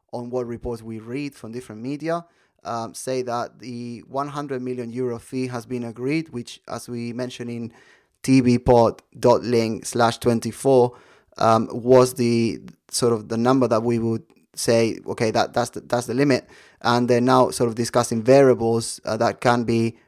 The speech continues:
at this moment in time, around thirty million. So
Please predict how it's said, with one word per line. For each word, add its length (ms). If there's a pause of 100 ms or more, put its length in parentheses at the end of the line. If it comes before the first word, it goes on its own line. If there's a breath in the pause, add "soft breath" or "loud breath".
at 160
this 140
moment 280
in 120
time, 320
around 360
thirty 400
million. 460
So 380